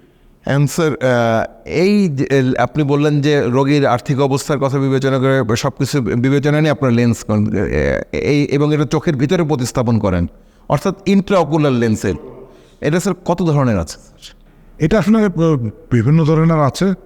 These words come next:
Speaker 2: আজকাল যত, আহ, কিন্তু ওগুলো, আহ, ধরেন সফট লেন্স আছে, রিজিড লেন্স আছে, আমাদের, উম, আহ, মাল্টি, উম, ইয়ে লেন্স আছে,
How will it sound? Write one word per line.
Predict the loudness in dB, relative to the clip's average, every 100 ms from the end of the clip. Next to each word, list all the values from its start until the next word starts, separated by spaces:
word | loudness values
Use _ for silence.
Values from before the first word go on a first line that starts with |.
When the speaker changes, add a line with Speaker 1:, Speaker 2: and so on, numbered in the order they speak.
| -18 -20 -20 -6
Speaker 2:
আজকাল | -4 -2 0 0 0
যত, | -2 0
আহ, | 0 0 -2 -2 0
কিন্তু | -2 0 2
ওগুলো, | 2 2 2 2 0 0
আহ, | 2 2 2 2 2 2 2 2 2
ধরেন | 2 2 2 0 -4 -20 -20 -20 -20 -12
সফট | -4 -2 -2 -2 0
লেন্স | 2 0 0
আছে, | 0 0 0
রিজিড | 2 2 2 2
লেন্স | 0 0
আছে, | -2 0 0 -2 -6 -20 -20 _ _
আমাদের, | 0 2 2 0 0
উম, | -2 -4 -4 -12 -20 -20 _ _ -4
আহ, | 0 0 -2 -12 _ _ -20 _ _ _ _ _ _ -4
মাল্টি, | 0 2 2 2 2 0 -4 -16 -20 -20 _ -20 -20 _ -10
উম, | -6 -4 -2
ইয়ে | 2 4
লেন্স | 4 4 2 0
আছে, | 0 0 0